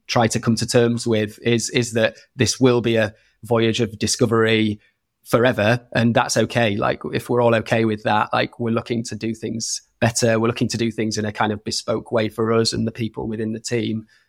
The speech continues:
And it might be harder and there's more decisions to be made. And yeah, it, it's a bit more uncertainty at times,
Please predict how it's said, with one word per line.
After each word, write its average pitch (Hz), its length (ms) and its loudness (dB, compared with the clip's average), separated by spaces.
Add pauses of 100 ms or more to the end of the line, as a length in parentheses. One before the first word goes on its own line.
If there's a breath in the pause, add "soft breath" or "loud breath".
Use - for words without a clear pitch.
(140)
And 113 360 2 (720 soft breath)
it 143 140 0
might 127 220 4
be 127 60 4
harder 131 480 4
and 120 220 4
there's 117 380 0
more 120 200 4
decisions 123 440 4
to 131 80 2
be 127 80 6
made. 123 380 4
And 113 400 2
yeah, 120 380 2 (120)
it, 143 180 -2
it's 120 260 0
a 139 60 -2
bit 131 180 2
more 123 180 6
uncertainty 123 560 2
at 127 120 -2
times, 135 520 2